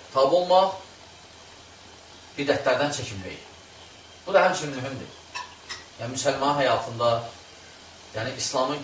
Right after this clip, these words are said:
güclənməsində, zəifləməsində. Çünki bidət dini zəiflədir. Bidət dini zəiflədir və bidət dini bölür. Amma sünnə isə gücləndirir və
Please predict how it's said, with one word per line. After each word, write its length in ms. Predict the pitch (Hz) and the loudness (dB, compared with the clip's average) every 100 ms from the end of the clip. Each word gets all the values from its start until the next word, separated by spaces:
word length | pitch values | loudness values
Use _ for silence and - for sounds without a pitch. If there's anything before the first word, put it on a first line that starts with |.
| - | -10
güclənməsində, 840 | 120 127 120 117 107 117 113 113 110 - | -4 -2 0 -2 -6 -6 2 2 2 -2
zəifləməsində. 800 | - 143 120 117 107 110 107 113 113 - - - - - - - | 0 0 0 -8 -8 -6 -2 0 -2 -10 -20 -20 -20 -20 -20 -10
Çünki 260 | 160 143 151 | -10 -8 -6
bidət 520 | 160 160 196 - - | -2 4 4 2 -2
dini 240 | 160 170 | -4 0
zəiflədir. 580 | 170 139 131 127 113 - - - - - - - - - - - - - - - - - - | 4 4 4 0 0 -6 -12 -20 -20 -20 -20 -20 -20 -20 -20 -20 -20 -20 -20 -20 -20 -20 -18
Bidət 320 | 135 175 - | 2 4 4
dini 220 | 156 156 139 | 0 -6 2
zəiflədir 560 | 143 123 131 139 160 | 2 4 0 -4 -2
və 140 | 147 139 | -4 -4
bidət 380 | 127 131 151 - | -4 0 0 -2
dini 220 | 123 139 | -8 -6
bölür. 340 | 123 110 98 90 - - - - - - - - - - - - - - - - | -4 -4 -6 -12 -18 -20 -20 -20 -20 -20 -20 -20 -20 -18 -18 -20 -20 -20 -20 -12
Amma 220 | 143 147 | -8 -4
sünnə 360 | - 240 220 170 | -4 -4 0 0
isə 200 | 139 147 160 185 - - - - - - - - - - - - 151 | 2 4 4 4 -2 -14 -20 -20 -20 -20 -20 -20 -20 -20 -20 -16 -10
gücləndirir 580 | 143 170 160 165 202 | 2 2 2 0 2
və 140 | 175 | 6